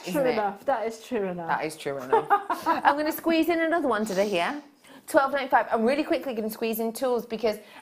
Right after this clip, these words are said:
Speaker 1: after the wonderful demo that, um, um, lovely Katie gave to us, people have been asking for more tools. Alder's back in touch. Hello, Katie. <laughs>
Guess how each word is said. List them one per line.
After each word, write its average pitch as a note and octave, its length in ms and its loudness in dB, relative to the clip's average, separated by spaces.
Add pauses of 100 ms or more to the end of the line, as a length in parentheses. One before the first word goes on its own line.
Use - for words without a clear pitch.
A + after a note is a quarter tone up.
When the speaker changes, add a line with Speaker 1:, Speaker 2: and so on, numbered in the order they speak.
Speaker 1:
after C4 300 -2
the C#4 60 2
wonderful B3+ 380 0
demo A3+ 440 2
that, G3+ 240 2
um, G3+ 360 -2 (160)
um, A3 240 0 (120)
lovely A3+ 360 0
Katie A3+ 340 -4
gave A3 320 -2
to D#3 200 -4
us, F3 220 -2 (960)
people A3+ 220 2
have G#3 80 4
been G3+ 100 2
asking G3+ 320 -4
for G#3+ 80 -2
more F#3+ 180 -2
tools. F#3 400 -4 (180)
Alder's G#3 320 0
back - 220 -4
in E3 120 -10
touch. - 420 -6 (520)
Hello, C5+ 200 4 (120)
Katie. A4 1160 -2
<laughs> - 0 -